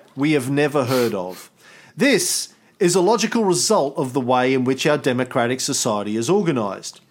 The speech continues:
Clearly, it is the intelligent minorities which need to make use of propaganda continuously and systematically.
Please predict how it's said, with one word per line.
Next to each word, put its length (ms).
Clearly, 580
it 100
is 160
the 160
intelligent 720
minorities 1080
which 260
need 220
to 60
make 300
use 320
of 160
propaganda 960
continuously 1120
and 300
systematically. 1120